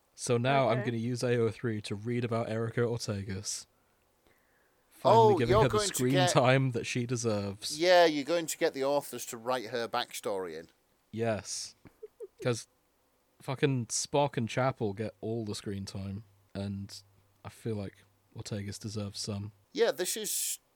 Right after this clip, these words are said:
Speaker 3: oh, I was just, I'm just scanning all this, and yeah, it is literally a goose just coming in and fucking things up until they find each other.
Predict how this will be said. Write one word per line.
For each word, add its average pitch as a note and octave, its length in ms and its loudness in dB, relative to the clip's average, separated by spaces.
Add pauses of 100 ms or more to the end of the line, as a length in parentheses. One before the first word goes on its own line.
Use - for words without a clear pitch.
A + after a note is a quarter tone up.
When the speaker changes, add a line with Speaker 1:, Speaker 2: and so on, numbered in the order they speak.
(160)
Speaker 3:
oh, C#3 200 6
I B2+ 120 6
was C#3+ 160 -4
just, - 440 -4
I'm D#3 160 -4
just F3+ 200 -6
scanning A#2 300 -6
all G2 200 -8
this, F#2 420 -8
and A2 320 -12
yeah, B2 200 0
it A2+ 140 -4
is B2+ 120 -6
literally B2 400 -6
a G2+ 60 -8
goose A2+ 320 -10
just - 200 -14
coming G2+ 280 -10
in G2+ 100 -10
and G2 80 -14
fucking G#2 360 -16
things F#2 280 -14
up G#2+ 160 -10
until G2 240 -12
they F#2 100 -12
find G#2+ 300 -10
each F#2 220 -16
other. D2 240 -14